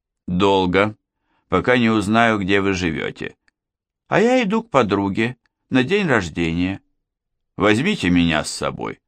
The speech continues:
"Возьму. Надеюсь, вы интересный человек. Только будет неудобно говорить, что мы только что познакомились. Я скажу, вы давнишний знакомый. Хорошо?" Она была отважной и цельной натурой.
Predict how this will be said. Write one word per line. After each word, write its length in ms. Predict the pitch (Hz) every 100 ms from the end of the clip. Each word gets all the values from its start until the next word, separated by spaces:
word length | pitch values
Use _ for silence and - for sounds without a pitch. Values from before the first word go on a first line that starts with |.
| _ _ _ _ _ _
"Возьму. 640 | 117 180 147 113 101 131 170 _ _ _ - -
Надеюсь, 480 | 113 107 113 139 139
вы 140 | 151
интересный 580 | 151 175 156 190 190 143
человек. 640 | 104 90 82 78 80 - _ _ _
Только 300 | - 113 123
будет 320 | 113 127 123
неудобно 540 | 117 120 120 165 123 98
говорить, 380 | 95 98 98 92
что 180 | -
мы 120 | 98 101
только 320 | 101 87 87
что 180 | - 90
познакомились. 880 | 95 98 98 80 64 57 62 - - _ _ _ _
Я 140 | 220
скажу, 360 | 226 196 175 185
вы 200 | 160 165
давнишний 640 | 139 160 135 95 82 85 85
знакомый. 760 | 90 87 - 71 69 65 - _ _ _
Хорошо?" 560 | 107 123 165 - 247 233 _ _ _ _ _ _ _ _ _ _ _ _
Она 280 | 101 104 104
была 340 | 92 95 90
отважной 640 | 85 78 98 107 101 98
и 40 | 92
цельной 520 | - 95 90 87 85
натурой. 640 | 82 71 - 50 50 50